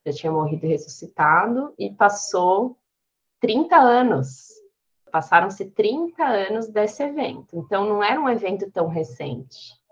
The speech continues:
A igreja primitiva já tinha, já tava se desenvolvendo, crescendo, av-, avançando ali pra fora, né, do âmbito dos judeus. E esse,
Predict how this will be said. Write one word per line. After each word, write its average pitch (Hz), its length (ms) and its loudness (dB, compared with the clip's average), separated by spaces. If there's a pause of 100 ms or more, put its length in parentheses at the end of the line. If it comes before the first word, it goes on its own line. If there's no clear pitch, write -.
(220)
A 156 160 -6
igreja 170 340 -2
primitiva 170 680 -6
já 165 160 -2
tinha, 175 680 -6
já 160 160 -6
tava 175 400 0
se 190 300 -12
desenvolvendo, 160 880 -2
crescendo, 170 880 -6
av-, 165 320 -2
avançando 170 960 -4
ali 165 340 -2 (460)
pra 165 160 2
fora, 165 720 -2
né, 156 400 -6
do 165 240 0
âmbito 165 480 2
dos 156 160 -8
judeus. 190 840 -2
E 170 180 4
esse, 180 720 0